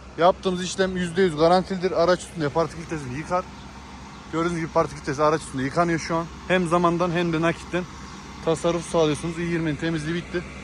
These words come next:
Müşterimizin gelmesini bekliyoruz. Bu da üçüncü aracımız bugün. Saat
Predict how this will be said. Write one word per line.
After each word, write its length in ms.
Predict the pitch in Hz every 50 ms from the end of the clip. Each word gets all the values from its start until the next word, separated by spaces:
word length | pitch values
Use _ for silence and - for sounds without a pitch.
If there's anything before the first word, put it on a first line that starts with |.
| - - - - - -
Müşterimizin 500 | 160 156 - - 165 160 156 151 156 156
gelmesini 420 | 147 151 156 165 160 139 151 170 165
bekliyoruz. 340 | 165 151 156 175 165 175 156 151
Bu 80 | 151
da 140 | 156 165 185 - - - - - - - - - -
üçüncü 360 | 170 - - 170 170 151 160
aracımız 400 | 160 151 147 143 131 139 139 123 117 123
bugün. 220 | 131 127 170 185 - - - - - - - - - - - - - - -
Saat 360 | - - - 165 165 160 160